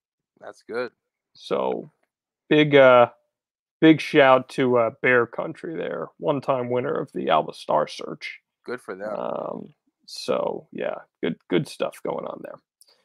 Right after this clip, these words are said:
Speaker 2: All right, Randy, I can't wait to talk about this. There's a lot of times,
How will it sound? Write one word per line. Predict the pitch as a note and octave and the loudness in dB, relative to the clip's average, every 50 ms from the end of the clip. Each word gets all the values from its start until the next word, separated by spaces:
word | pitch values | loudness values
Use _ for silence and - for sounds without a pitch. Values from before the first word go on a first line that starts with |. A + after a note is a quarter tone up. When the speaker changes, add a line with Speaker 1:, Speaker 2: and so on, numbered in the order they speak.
| _ _ _ _ _ _ _ _ _ _ _ | _ _ _ _ _ _ _ _ _ _ _
Speaker 2:
All | - D#3 D#3 | 2 4 6
right, | E3 D3+ C3+ | 6 6 6
Randy, | A#2+ A#2+ A#2+ A#2 A#2+ A2+ - _ _ _ _ _ - | 4 2 0 0 -2 -4 -6 _ _ _ _ _ -4
I | D#3 | -4
can't | C#3 - - C#3+ C3 B2+ | -4 0 2 2 4 4
wait | C3 B2+ - | 4 2 2
to | - | -4
talk | _ - C3 A#2 - - | _ -4 -4 -4 -4 -6
about | - C3 B2+ - _ | -6 -6 -6 -4 _
this. | D#3+ C#3+ - - - - - _ _ _ _ _ _ _ _ _ _ _ _ _ _ _ | -6 -6 -6 -8 -20 -20 -20 _ _ _ _ _ _ _ _ _ _ _ _ _ _ _
There's | D#3+ C#3 C3 | -4 0 2
a | C3+ | 2
lot | C#3+ D3 D#3 E3 E3+ | 4 6 6 6 6
of | E3+ E3+ | 4 2
times, | - - C#3 C3 B2+ B2 A#2 - - - - | 0 0 0 0 0 -4 -8 -12 -20 -20 -20